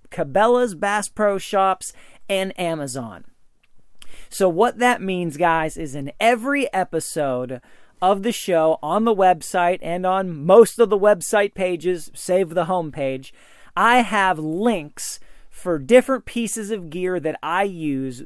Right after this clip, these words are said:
to both Cabela's and to Amazon. And if you guys click on any of those links and then you buy anything,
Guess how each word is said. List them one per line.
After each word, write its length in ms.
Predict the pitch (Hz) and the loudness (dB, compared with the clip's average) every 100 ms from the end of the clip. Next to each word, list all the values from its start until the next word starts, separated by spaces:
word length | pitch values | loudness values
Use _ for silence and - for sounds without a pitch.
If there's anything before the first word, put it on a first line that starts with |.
| - | -14
to 100 | 151 | -8
both 380 | 135 160 156 - | 0 0 0 -4
Cabela's 840 | 139 127 202 240 240 226 208 - - - - - | -10 0 4 4 4 2 -2 -10 -16 -20 -12 -4
and 420 | 190 196 190 185 | -2 -2 -4 -8
to 280 | - 180 180 | -4 -4 -4
Amazon. 680 | 160 151 127 120 123 90 53 - - - - - - | -6 -8 -10 -12 -14 -14 -18 -20 -18 -16 -16 -20 -14
And 160 | 160 156 | -8 -6
if 140 | 135 | -8
you 200 | 143 220 | 0 2
guys 360 | 254 233 214 208 | 4 2 2 -2
click 360 | - 262 269 233 | -4 -2 -2 -2
on 140 | 226 | 0
any 260 | 214 214 208 | 0 0 -2
of 120 | 180 | -2
those 260 | 196 170 | -2 -2
links 640 | 151 175 147 131 - - - - - - - - | -4 -4 -4 -6 -12 -16 -18 -20 -20 -20 -10 -2
and 220 | 208 208 | 0 2
then 180 | 240 226 | 2 4
you 180 | 254 | 4
buy 280 | 302 285 269 | 6 8 8
anything, 580 | 240 240 233 - 139 - | 6 2 0 -2 -8 -10